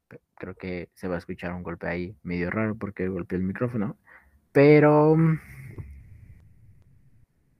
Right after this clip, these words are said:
Bueno, prosigamos. Me gustó la historia, es muy buena. El final es abierto. Eh, me encanta que sea abierto realmente en esta ocasión por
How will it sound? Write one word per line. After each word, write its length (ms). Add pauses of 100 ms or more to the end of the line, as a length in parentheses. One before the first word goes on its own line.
(520)
Bueno, 240 (200)
prosigamos. 640
Me 140
gustó 240
la 80
historia, 440
es 160
muy 80
buena. 500 (280)
El 120
final 260
es 120
abierto. 760 (520)
Eh, 500 (880)
me 160
encanta 480
que 120
sea 160
abierto 420
realmente 720
en 120
esta 300
ocasión 580
por 500